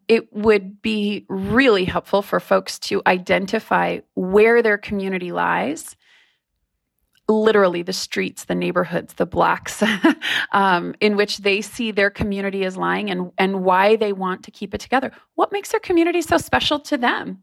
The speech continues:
right? Maybe it's the local church that, that really holds the community together,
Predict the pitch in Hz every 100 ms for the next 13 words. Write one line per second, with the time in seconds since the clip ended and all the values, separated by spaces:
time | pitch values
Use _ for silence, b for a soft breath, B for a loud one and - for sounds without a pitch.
0 | _ 208 320 - B B B - 226 240
1 | 285 311 - 339 233 220 240 240 - 226
2 | - - 196 185 - 202 196 190 185 202
3 | 208 202 190 190 - - - 196 190 185
4 | 190 - 175 175 175